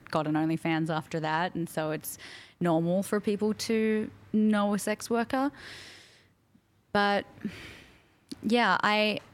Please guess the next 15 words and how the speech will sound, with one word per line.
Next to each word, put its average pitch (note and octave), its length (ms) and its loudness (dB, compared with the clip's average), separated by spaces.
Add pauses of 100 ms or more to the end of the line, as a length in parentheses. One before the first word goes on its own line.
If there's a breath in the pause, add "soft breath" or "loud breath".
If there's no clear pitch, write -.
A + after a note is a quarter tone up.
(640 loud breath)
I, A3 160 2 (760 loud breath)
I A#3 80 6
guess C#4+ 320 2
I'm, G#3 420 2
I'm G3 200 0
saddened G#3+ 520 0
by G3+ 140 2
the F#3+ 80 -4
fact F3+ 320 -2
that F3 160 2 (160)
the F3 80 -8
people F#3 220 -2
that F3 100 -4
come F3 220 -2
out E3+ 220 0